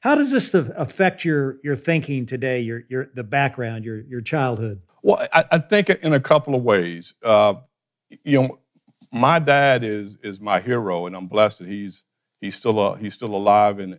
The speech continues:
Speaker 2: and with me. He's had some health issues, but, but he is, he is doing well, and, and I'm proud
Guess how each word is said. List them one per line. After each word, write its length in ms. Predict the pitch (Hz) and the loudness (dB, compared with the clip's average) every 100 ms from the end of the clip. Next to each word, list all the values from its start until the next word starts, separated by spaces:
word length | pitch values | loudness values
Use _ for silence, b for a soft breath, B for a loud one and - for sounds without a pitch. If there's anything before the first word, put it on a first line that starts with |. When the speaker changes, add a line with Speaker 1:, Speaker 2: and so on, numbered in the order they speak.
| _ | _
Speaker 2:
and 140 | 110 101 | -10 -2
with 220 | 117 98 | -2 -4
me. 80 | 92 | -6
He's 100 | 101 | -2
had 140 | 110 | -2
some 140 | 113 | -2
health 260 | 110 117 113 | 0 0 0
issues, 300 | 101 - 98 | -10 -10 -16
but, 400 | 107 95 90 71 | -10 -10 -10 -12
but 80 | 90 | -14
he 160 | 101 | -10
is, 180 | 87 - _ _ _ _ - | -10 -12 _ _ _ _ -8
he 180 | 113 | -4
is 160 | 98 95 | -4 -4
doing 400 | 110 120 117 107 | -6 -4 -4 2
well, 500 | 107 110 110 113 110 | 4 6 4 2 -4
and, 440 | 101 98 95 92 - | -10 -10 -10 -12 -14
and 120 | 92 | -10
I'm 320 | 98 98 85 _ _ | -8 -8 -12 _ _
proud 480 | 107 107 110 107 | 4 6 6 2